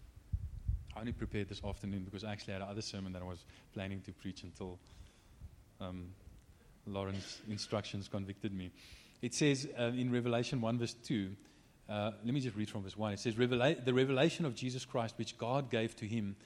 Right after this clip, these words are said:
to show his servants that must, what must soon take place. He made it known by sending an, his angel to his servant John, who testifies of everything he saw. That is the word of God and the testimony of Jesus Christ."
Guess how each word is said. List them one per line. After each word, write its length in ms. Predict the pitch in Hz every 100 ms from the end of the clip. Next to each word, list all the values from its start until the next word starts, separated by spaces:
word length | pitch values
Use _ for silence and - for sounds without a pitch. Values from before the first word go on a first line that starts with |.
| - - -
to 80 |
show 360 | 117 - 165 170
his 220 | 120 123
servants 680 | - 160 147 104 98 - - - -
that 160 | 117 113
must, 260 | 113 - 135
what 200 | 117 127
must 180 | -
soon 140 | 151 131
take 260 | 120 -
place. 380 | 139 101 90 - - - - - - - - - -
He 120 | 135
made 300 | 120 127 160
it 100 | 147
known 480 | 120 131 131 113 113 - - -
by 140 | 113 107
sending 380 | - 139 143
an, 160 | 123 123
his 160 | 117 107 127
angel 500 | 147 123 110 95 - - -
to 80 |
his 100 | 113
servant 380 | - 127 117 110
John, 320 | - 113 98 - - -
who 60 |
testifies 920 | 113 175 180 - 135 - 101 95 95 -
of 100 | 104
everything 360 | 131 135 120 113
he 100 | 101
saw. 400 | - 147 104 87 - - - -
That 220 | 123 151
is 300 | 127 117 - - -
the 140 | 107 107
word 340 | 110 147 185
of 160 | 160 113
God 420 | 110 95 95 107
and 120 | 107 101
the 60 |
testimony 460 | - 117 - 120 110
of 100 | 92
Jesus 340 | 98 95 92
Christ." 460 | - 92 87 -